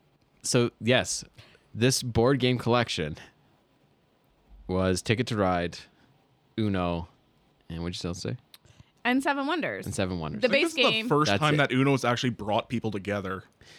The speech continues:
Speaker 3: not
Speaker 1: Well, we
Speaker 3: just torn a family apart.
Speaker 1: Well, we didn't play Uno.
Speaker 2: We didn't play
Speaker 1: We
Speaker 2: Uno,
Speaker 1: played
Speaker 3: Oh, of
Speaker 1: Ticket
Speaker 2: but
Speaker 3: course
Speaker 2: it
Speaker 3: not. You didn't wanna break up.
Speaker 1: <laughs> It was
Speaker 2: too
Speaker 1: early
Speaker 2: early
Speaker 1: stages.
Speaker 2: in, yeah, it was too early in the relationship for that.
Speaker 1: We've been together for as long as we have, and we still haven't played Uno together.
Speaker 3: Well,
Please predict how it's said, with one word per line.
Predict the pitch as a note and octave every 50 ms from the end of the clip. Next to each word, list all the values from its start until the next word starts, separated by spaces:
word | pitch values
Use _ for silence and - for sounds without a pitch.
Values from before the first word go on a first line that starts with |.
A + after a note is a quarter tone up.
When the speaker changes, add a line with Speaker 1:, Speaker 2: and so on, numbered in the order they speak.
| - -
Speaker 3:
not | A#2+ B2
Speaker 1:
Well, | B2
we | -
Speaker 3:
just | C#3+ C3+ - -
torn | - - C3+ B2+ B2 B2
a |
family | - - A2 G#2+ G#2+ A2 G#2
apart. | G2 - A2 G2+ G2+ G2+ - - - _ _ -
Speaker 1:
Well, | D#3 D3+ C#3+
we | D3 D3+
didn't | D#3 D#3+ C#3+ G#2
play | - B2+ A2+ G#2
Uno. | G2 F2 F2 D2+ C2+ B1 B1 D2 F2+ G2
Speaker 2:
We | - D4+ G4+
didn't | G4+ G#4 F4 D4+
play | C#4+ B3 A3 G#3
Speaker 1:
We | - -
Speaker 2:
Uno, | A#3 A#3
Speaker 1:
played | C#3+ A3+
Speaker 3:
Oh, | -
of | A3+
Speaker 1:
Ticket | A#3 A#3 A3
Speaker 2:
but |
Speaker 3:
course | G#3+ A3 G#3+ -
Speaker 2:
it | -
Speaker 3:
not. | A#2 G2+ G#2+ - A2+
You | C#3+ C#3
didn't | D#3 D#3+
wanna | D3+ D3
break | A#2+ D3 E3 E3+ - C#4+
up. | B3+ G#2+ - - - - _ _ - -
Speaker 1:
<laughs> | - - - - - - - - _ _ _ _ _ - - - - - - - - - - - - F#4+ G4+ -
It | - A2
was | G#2+ G2+
Speaker 2:
too | F#4+
Speaker 1:
early | - - C4 B3
Speaker 2:
early | B3 A#3+ A#3+ A3+
Speaker 1:
stages. | A3+ A#3 A#3+ A#3 - -
Speaker 2:
in, | B3 C4+
yeah, | G3+ G3 F#3
it |
was | F#3+ A#3+ A3
too | - - C#4
early | A#3 A3 A3+ G#3 G#3+
in | G3+ A3
the | G3
relationship | F#3 F#3+ F3+ F3+ F#3+ - G#3 F#3+ - F3+ E3+
for | - F#3+
that. | F#3 F3+ F3+ F3+ F#3+ - - -
Speaker 1:
We've | C#3 C#3 C3
been | C#3 D3 C#3
together | C3 B2+ B2+ C3 B2+
for | A2 - B2+ A#2+
as | G#2+
long | A#2 A#2 A#2
as | A2 G#2+
we | G#2+
have, | G#2+ G#2 G#2
and | G2+
we | G2+
still | - - G#2
haven't | F#2+ F#2 F2+
played | G2 F#2 F2+ F2+ F2 F2+ - -
Uno | G2+ G2 F#2+ F#2+
together. | F2 E2+ F2+ F#2+ G2 G2+ G2 G2+ - - _ _ _ -
Speaker 3:
Well, | - -